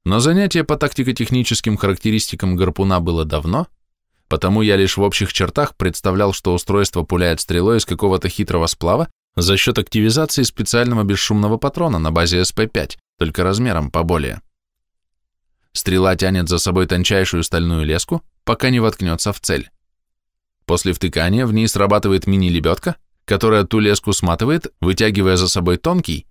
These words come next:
и шибко прочный трос, в натянутом состоянии выдерживающий спецназовца в полной экипировке.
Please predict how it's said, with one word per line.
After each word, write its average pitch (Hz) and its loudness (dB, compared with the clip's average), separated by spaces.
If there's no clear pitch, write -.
и 107 0
шибко 165 -2
прочный 135 0
трос, - -4
в 76 -4
натянутом 90 0
состоянии 98 0
выдерживающий 87 0
спецназовца 82 -4
в - -8
полной 87 0
экипировке. 107 -4